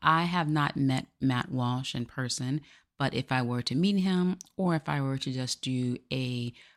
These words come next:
forensic psychological evaluation or analysis of him, I would not be surprised if I were to analyze him and discover that he was most likely, when he was younger,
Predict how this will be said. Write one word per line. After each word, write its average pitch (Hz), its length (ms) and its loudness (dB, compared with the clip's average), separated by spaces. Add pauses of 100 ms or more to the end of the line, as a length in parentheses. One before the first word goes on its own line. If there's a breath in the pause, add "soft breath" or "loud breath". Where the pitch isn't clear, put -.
(120)
forensic 135 560 2
psychological 127 760 -2
evaluation 123 880 -2
or 123 140 -4
analysis 147 680 0
of 127 200 -8
him, 120 340 -6 (400 soft breath)
I 147 100 2
would 131 220 4
not 131 400 2
be 170 100 0
surprised 135 880 -4
if 139 300 -4
I 135 220 0
were 123 440 -4 (260 loud breath)
to 139 140 -4 (100)
analyze 135 500 2
him 127 260 0
and 131 160 0
discover 123 580 -2
that 120 200 -4
he 147 280 -2
was 127 260 -2
most 135 320 2
likely, 151 380 0
when 147 140 4
he 135 140 2
was 147 200 0
younger, 123 460 -2